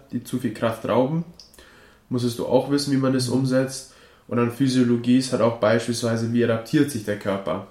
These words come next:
Speaker 2: Ja.
Speaker 1: Dann, welche Reize gibt es auf den Körper? Wie programmierst du Zeit, also Dauer, Rest,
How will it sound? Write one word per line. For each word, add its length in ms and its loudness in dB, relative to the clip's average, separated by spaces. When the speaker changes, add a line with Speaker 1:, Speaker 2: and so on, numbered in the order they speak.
Speaker 2:
Ja. 440 -4
Speaker 1:
Dann, 220 -2
welche 280 -2
Reize 380 2
gibt 200 -6
es 100 -2
auf 120 -2
den 160 -6
Körper? 480 -6
Wie 640 -2
programmierst 720 2
du 400 2
Zeit, 720 -2
also 320 -2
Dauer, 520 4
Rest, 640 0